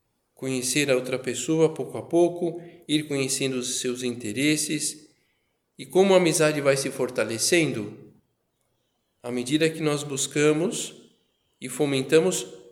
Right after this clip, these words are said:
um interesse mútuo, isso leva tempo. Os nossos interesses compartilhados com a ou-, outra pessoa, que também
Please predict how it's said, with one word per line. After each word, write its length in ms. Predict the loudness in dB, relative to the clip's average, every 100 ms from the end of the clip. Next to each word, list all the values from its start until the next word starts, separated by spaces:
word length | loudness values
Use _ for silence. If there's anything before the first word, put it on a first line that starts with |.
| _ _ _
um 140 | -2 2
interesse 540 | 4 4 4 4 2
mútuo, 580 | 2 4 4 2 0 -2
isso 280 | -2 -2 0
leva 300 | 4 4 2
tempo. 800 | 4 6 6 2 -6 -10 -14 -20 _ _ _ _ _ _
Os 160 | -12 -2
nossos 340 | 0 0 0
interesses 680 | -4 -2 4 6 6 2 -6
compartilhados 760 | -4 -4 -2 -6 -4 0 0 0
com 120 | 0
a 40 |
ou-, 300 | 0 0 -2
outra 260 | -4 -4 -6
pessoa, 500 | -8 -8 -2 2 2
que 120 | 2
também 720 | -6 -2 2 4 2 -2 -14